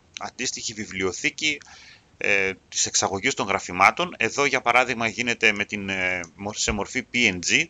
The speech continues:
το μείον D σημαίνει device, δηλαδή μείον, μείον D σημαίνει επιλογή του τύπου γραφικών, ενώ το E P S δύο που βλέπετε εδώ, και μάλιστα με το χρώμα, το C εδώ είναι color postscript,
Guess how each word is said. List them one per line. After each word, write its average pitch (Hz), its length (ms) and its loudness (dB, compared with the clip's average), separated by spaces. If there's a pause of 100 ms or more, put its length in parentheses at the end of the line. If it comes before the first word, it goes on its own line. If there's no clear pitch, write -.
το 104 260 2
μείον 120 300 -2
D 110 60 -4
σημαίνει 117 380 -2
device, 98 400 6
δηλαδή 107 220 -8
μείον, 110 360 -4 (880)
μείον 107 320 -4
D - 60 -10
σημαίνει 104 400 -6
επιλογή 95 480 -6
του 90 340 -12 (960)
τύπου 107 240 -6
γραφικών, 120 500 0 (440)
ενώ 127 240 4
το 139 100 2
E 143 200 2
P 135 100 8
S 143 40 4 (120)
δύο 127 280 2
που 113 100 -12
βλέπετε 120 380 4
εδώ, 117 340 2
και 113 120 -2
μάλιστα 113 460 0
με 104 120 -8
το 95 200 2 (100)
χρώμα, 120 360 -2
το 92 200 -4
C - 180 2
εδώ 107 220 4
είναι 87 500 0 (120)
color 120 360 8
postscript, - 460 0